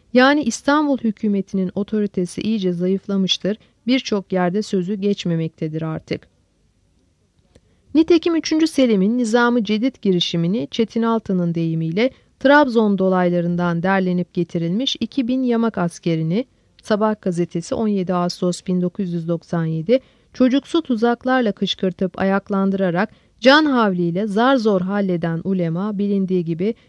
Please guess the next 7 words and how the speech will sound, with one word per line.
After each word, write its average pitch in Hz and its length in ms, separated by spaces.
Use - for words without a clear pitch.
karşısında 196 760
birden 196 420
elleriyle 190 540
yetiştirdiği 185 840
bu 196 140
devlerden 170 680
birini 170 380